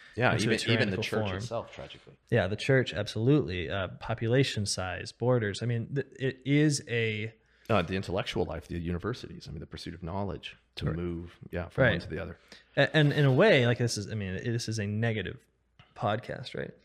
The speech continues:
Speaker 2: Like, this is a,
Speaker 1: Well, I
Speaker 2: a
Speaker 1: think at every step we have to start articulating also how resistance can
Speaker 2: Well, but you don't
Speaker 1: presents.
Speaker 2: know, uh, that resistance is possible until you understand what exactly the oppression of tyranny is. The
Speaker 1: Mm-hmm.
Speaker 2: oppression of tyranny is not the moment at which the guy says,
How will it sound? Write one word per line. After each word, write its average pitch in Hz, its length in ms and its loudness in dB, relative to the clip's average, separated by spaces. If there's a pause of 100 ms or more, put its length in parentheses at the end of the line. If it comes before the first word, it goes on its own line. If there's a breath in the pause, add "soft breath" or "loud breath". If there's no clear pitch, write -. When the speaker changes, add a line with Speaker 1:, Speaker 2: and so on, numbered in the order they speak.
(120)
Speaker 2:
Like, 123 120 -6
this 117 180 -6
is 113 140 -4
a, 104 300 -2
Speaker 1:
Well, 131 100 6
I 165 60 10
Speaker 2:
a - 20 6
Speaker 1:
think 190 160 6
at 135 80 6
every 117 220 4
step - 260 4
we 92 80 -2
have 90 120 0
to 85 80 -2
start 87 260 -2 (120)
articulating 87 560 -4
also 85 320 -4
how 82 200 -2
resistance 82 580 -8
can 80 220 -8
Speaker 2:
Well, 170 260 8
but 160 180 6
you 160 120 6
don't 175 160 8
Speaker 1:
presents. 143 180 8
Speaker 2:
know, 147 520 8
uh, 78 260 -2 (200)
that 131 600 4 (160 loud breath)
resistance 131 560 2
is 110 100 -4
possible 185 460 4
until 117 240 2
you 120 120 4
understand 117 600 0
what 143 240 4
exactly 131 420 2
the 113 120 2
oppression 117 420 0
of 104 60 -6
tyranny 110 380 -2
is. 135 280 0
The 117 80 0
Speaker 1:
Mm-hmm. 113 180 -2
Speaker 2:
oppression 226 300 2
of 170 100 2
tyranny 165 380 2
is 127 120 2
not 151 360 4
the 139 80 2
moment 131 420 6
at 113 140 -4
which 113 220 -4
the 117 100 -10
guy 123 400 4
says, 110 640 0